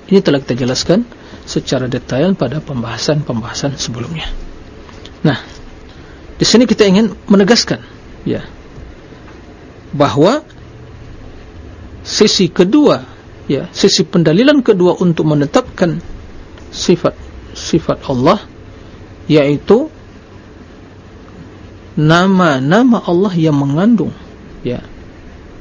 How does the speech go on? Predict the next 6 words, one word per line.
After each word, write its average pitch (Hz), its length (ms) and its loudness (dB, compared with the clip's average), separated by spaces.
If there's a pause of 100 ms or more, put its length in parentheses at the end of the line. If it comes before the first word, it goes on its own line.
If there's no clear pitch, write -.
(580)
sifat-sifat - 560 -4
tersebut. - 420 -8 (1160)
Maka - 240 0
kaidahnya 165 560 2
setiap - 880 0
nama, 160 480 2